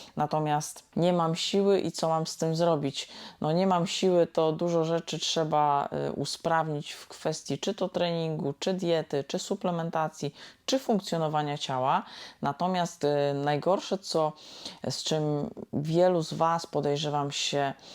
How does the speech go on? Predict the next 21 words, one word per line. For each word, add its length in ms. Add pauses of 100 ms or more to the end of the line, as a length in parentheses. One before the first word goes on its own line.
(400)
e, 640
boryka, 680
to 140
jest: 460
„Nie 240
mam 180
energii. 560 (220)
Co 180
mam 200
zrobić, 400
że 200
nie 120
mam 160
energii?”. 480 (300)
No 100
tutaj, 360 (480)
jeśli 260
chodzi 300
o 140
nasze 300
nastawienie 920